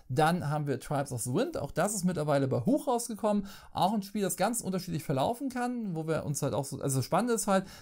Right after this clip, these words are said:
dass wir immer mit den Kartenrückseiten der Mitspieler spielen, ne? Weil wir damit immer interagieren können, dann gucken können, okay, was haben die da so für Karten und, ne, was fangen wir damit an? Und, äh, wir haben das auch am Anfang sehr gemütlich vor uns hingespielt und dann hat sich das irgendwie Marcel ausgeliehen, wollte das auch mit seinen Freunden spielen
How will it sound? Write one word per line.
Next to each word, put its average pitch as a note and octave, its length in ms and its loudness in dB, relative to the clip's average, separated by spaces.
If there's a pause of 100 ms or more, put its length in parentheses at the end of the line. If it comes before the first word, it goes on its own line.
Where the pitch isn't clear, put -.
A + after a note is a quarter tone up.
dass D#3 180 2
wir E3+ 80 2
immer E3+ 200 6
mit E3 180 4
den D3+ 160 0
Kartenrückseiten E3+ 920 0
der C#3+ 100 6
Mitspieler - 600 0
spielen, - 400 -4
ne? E3 160 2
Weil C3+ 140 0
wir C3 60 2
damit C#3 260 2
immer C#3+ 160 2
interagieren D3 580 2
können, A3+ 220 0
dann D#3 100 0
gucken A3+ 280 0
können, G#3 200 -2
okay, F3 240 -2
was E3+ 140 -4
haben E3+ 100 2
die E3 80 2
da D#3 60 2
so C#3 80 -4
für C3+ 160 -2
Karten F#3+ 540 2 (220)
und, D3+ 380 2
ne, F#3 200 2
was D#3+ 180 -2
fangen D#3+ 140 2
wir D3+ 60 2
damit C#3 220 4
an? G3 320 4 (200)
Und, D3+ 640 2
äh, - 300 -10 (260)
wir B2+ 360 2
haben D4+ 80 2
das A#3 100 -2
auch F3 180 2
am D#3+ 100 -2
Anfang G3 280 2
sehr D#3+ 340 6
gemütlich D#3 600 6
vor C#3+ 100 2
uns C#3 140 0
hingespielt C4 640 -2
und F#3+ 80 2
dann F3 140 2
hat E3 60 -2
sich D#3+ 100 -4
das D#3+ 120 -2
irgendwie C#3 200 0
Marcel F#3 320 2
ausgeliehen, G3 420 0
wollte C#3+ 160 -2
das B2+ 80 -4
auch C#3 80 2
mit C#3 100 0
seinen B2 160 0
Freunden F3 320 0
spielen F3+ 340 2